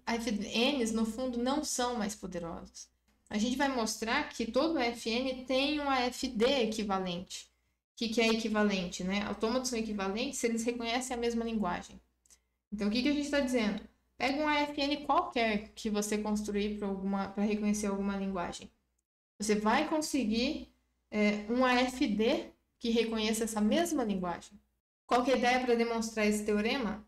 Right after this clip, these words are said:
Eu vou, então, já que eu tô querendo mostrar isso pra um A F N qualquer, pega esse A F N qualquer, genericamente, e o que a gente vai fazer é criar um A F D, é, que,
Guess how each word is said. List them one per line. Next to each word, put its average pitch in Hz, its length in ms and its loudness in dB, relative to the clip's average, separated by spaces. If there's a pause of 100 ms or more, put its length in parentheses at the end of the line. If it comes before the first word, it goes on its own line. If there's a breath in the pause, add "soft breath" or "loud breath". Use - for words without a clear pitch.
(160)
Eu 226 100 -2
vou, 208 160 4
então, 214 480 2 (520)
já 208 160 2
que 208 80 2
eu 214 40 -2
tô 208 80 0
querendo 208 400 0
mostrar 220 460 4
isso 196 240 0
pra 202 240 -2
um 196 60 0
A 196 80 0
F 196 220 -4
N 190 200 -4
qualquer, 269 640 0
pega 240 300 0
esse 208 340 2
A 190 60 0
F 185 260 -4
N 190 140 -4
qualquer, 214 800 -2
genericamente, 226 1040 -2 (280)
e 233 80 0
o 254 80 2
que 254 80 0
a 269 40 2
gente 247 140 -2
vai 247 100 -2
fazer 233 240 -2
é 285 160 -4
criar 269 300 -2
um 285 40 -2
A 277 120 0
F 233 420 -4
D, 214 420 0 (800)
é, 202 640 0 (460)
que, - 560 -4